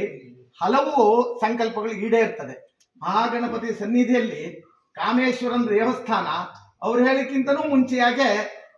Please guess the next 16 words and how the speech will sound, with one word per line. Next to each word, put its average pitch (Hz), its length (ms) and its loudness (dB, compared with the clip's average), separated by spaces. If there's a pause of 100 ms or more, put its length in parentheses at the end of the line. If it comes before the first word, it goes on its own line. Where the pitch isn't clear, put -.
ಅದು 220 200 2
ನೆರವೇರ್ತದೆ 240 720 0
ಅನ್ನೋದಕ್ಕೆ 220 360 -4
ಯಾವ 196 220 0
ಅನುಮಾನವೂ 226 440 2
ಇಲ್ಲ. 135 180 -4 (560)
ಜೊತೆಗೆ 220 720 -4 (200)
ಈ 226 260 -2
ದೇವಸ್ಥಾನ 262 640 4
ನಿರ್ಮಾಣ 247 640 4
ಆಗೋದ್ರ 220 380 2
ಜೊತೆಗೆ 190 420 -4 (500)
ನಮಗೊಂದು 247 460 0
ಅಪೇಕ್ಷೆ 240 400 0
ಏನು 220 140 -4
ಅಂದ್ರೆ 240 260 0